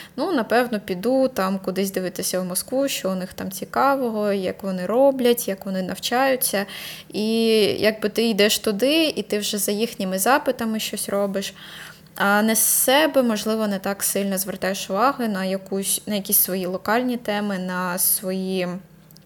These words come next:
особисті теми. Е, там, не знаю, стаєш якимось аполітичним. Тому, мені здається, щось у нас таке все ж таки є, бо, е, репресії, які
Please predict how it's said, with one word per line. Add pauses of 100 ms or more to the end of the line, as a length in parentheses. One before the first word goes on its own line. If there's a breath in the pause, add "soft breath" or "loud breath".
(300)
особисті
теми. (580 loud breath)
Е, (280)
там,
не
знаю,
стаєш
якимось
аполітичним. (560 loud breath)
Тому, (200)
мені
здається,
щось (120)
у
нас
таке
все
ж
таки
є,
бо, (280)
е,
репресії,
які